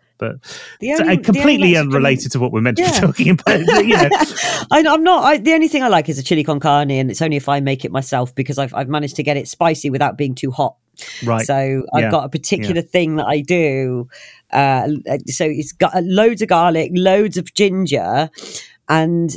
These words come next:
Speaker 2: you get the spice, but you don't get the hot. You don't, it doesn't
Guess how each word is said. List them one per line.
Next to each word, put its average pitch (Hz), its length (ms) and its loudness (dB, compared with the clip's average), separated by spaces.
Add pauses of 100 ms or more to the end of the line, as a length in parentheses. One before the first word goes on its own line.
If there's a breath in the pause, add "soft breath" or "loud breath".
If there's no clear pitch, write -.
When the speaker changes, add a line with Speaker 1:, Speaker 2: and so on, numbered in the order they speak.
Speaker 2:
you 170 180 -2
get 208 280 0
the 180 60 0
spice, 151 540 -2
but 147 180 -6
you 165 100 -2
don't 160 400 0
get - 220 -2
the 160 60 -2
hot. 220 440 0 (340)
You 190 140 2
don't, 180 220 2
it 185 140 -2
doesn't 180 320 -4